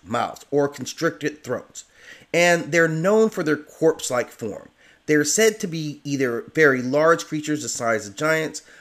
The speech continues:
but can range down to very small infant-sized beings as well. They live on the earth, or some live on the earth, and are only visible at night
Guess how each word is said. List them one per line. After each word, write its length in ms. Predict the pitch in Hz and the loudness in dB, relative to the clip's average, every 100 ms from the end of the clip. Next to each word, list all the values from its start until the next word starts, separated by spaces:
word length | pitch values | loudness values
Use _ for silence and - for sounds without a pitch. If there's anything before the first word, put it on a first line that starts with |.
| _ | _
but 180 | 185 165 | 2 2
can 200 | 180 170 | 2 0
range 360 | 165 175 175 - | 2 0 0 -2
down 220 | 147 147 | 0 0
to 80 | 135 | -2
very 240 | 127 131 | -4 -2
small 420 | 127 139 135 131 - | -4 -4 -2 -4 -4
infant-sized 840 | 185 196 185 - - 127 120 - | -6 -4 -6 -6 -2 -2 -2 -8
beings 320 | 131 123 120 | -8 -8 -10
as 120 | 110 98 | -14 -14
well. 360 | 92 69 - _ _ - - _ - | -14 -14 -16 _ _ -20 -20 _ 0
They 220 | 165 156 156 | 2 2 2
live 280 | 175 254 | 4 6
on 160 | 262 269 | 6 6
the 140 | 254 - | 4 0
earth, 360 | 127 110 - _ | -2 -4 -8 _
or 160 | 160 160 | 0 2
some 420 | - 247 254 214 | 0 0 0 6
live 160 | 147 123 | 6 6
on 140 | 110 | 0
the 120 | 104 | -2
earth, 240 | 107 98 - | -6 -6 -6
and 100 | 131 | -4
are 160 | 123 160 | -2 -2
only 480 | 185 202 196 180 - | 0 0 -2 -4 -12
visible 540 | 107 165 151 147 143 127 | -6 -2 -2 -2 -4 -4
at 160 | 120 | -6
night 400 | 120 135 147 147 | -2 0 0 -2